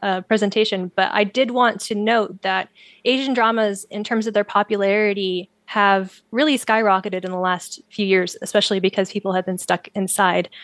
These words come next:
So, uh, that absolutely makes sense. People are watching more T V. They're more committed to long-term shows. Um,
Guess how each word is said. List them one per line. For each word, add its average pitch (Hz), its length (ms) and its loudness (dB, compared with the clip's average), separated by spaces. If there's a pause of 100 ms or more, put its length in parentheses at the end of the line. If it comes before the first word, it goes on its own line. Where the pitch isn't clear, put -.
(260)
So, 185 360 2
uh, 202 60 0
that 190 180 4
absolutely 185 400 -2
makes 190 240 -2
sense. 269 300 4
People 226 200 2
are 196 120 6
watching 190 320 2
more 185 160 0
T 220 400 -2
V. 254 340 2
They're 202 180 2
more 190 280 0 (100)
committed 220 520 -2
to - 120 -8
long-term 196 560 -4
shows. 208 640 0 (500)
Um, 202 560 0